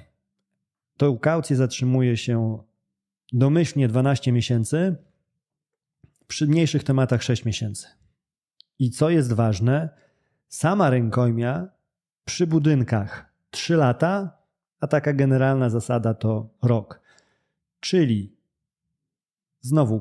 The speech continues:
kaucją nie jest zabezpieczany cały okres gwarancji i rękojmi. Dlaczego? No, znowu te, które,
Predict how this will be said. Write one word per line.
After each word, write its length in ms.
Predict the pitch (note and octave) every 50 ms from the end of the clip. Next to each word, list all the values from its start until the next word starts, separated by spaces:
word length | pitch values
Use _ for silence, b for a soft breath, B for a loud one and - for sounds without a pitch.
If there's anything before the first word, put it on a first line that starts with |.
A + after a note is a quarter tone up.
| - _
kaucją 800 | - C3 B2+ A#2+ A#2 A2+ - - B2+ B2+ C3 D3 E3 F3 D#3+ D3
nie 400 | B2+ A#2+ A#2+ B2 B2 B2 B2 B2
jest 320 | C3+ D#3 E3 D3 - -
zabezpieczany 1120 | - E3 G#2 G2+ G#2 A#2+ B2 B2+ A#2 C3 C3+ C3 - - D3+ D3 D3 B2 A2 A2 A#2 C3+ C3
cały 380 | - - A#2 A2+ A#2+ C3+ C#3
okres 380 | - A2+ A2 - - B2+ C3+ C3
gwarancji 760 | B2+ B2 B2+ A2+ G#2+ G#2 G#2 G2+ - - A#2 C3 D#3+ D#3 C#3 _ _ _ _ _ _ _ _ _ _ - _ _ _ _ _
i 100 | B2 A#2+
rękojmi. 560 | B2 D#3 F#3+ F#3 - F3 B2 G#2+ G2+ F#2+ F2+ - _ _ _ _ _ _ _ _ _ _ _ _ _ _ _ _ _ _ _ _ _ _ _ -
Dlaczego? 540 | C3+ A2 B2 B2+ A#2 B2 A#2 A2 C3 D#3+
No, 180 | E3+ F3 D#3+ D3 - _ _ -
znowu 320 | C#3+ B2+ E3+ E3+ C3 B2
te, 200 | - - F3 E3
które, 400 | - - - D#3 C#3+ D3 C#3+ C3+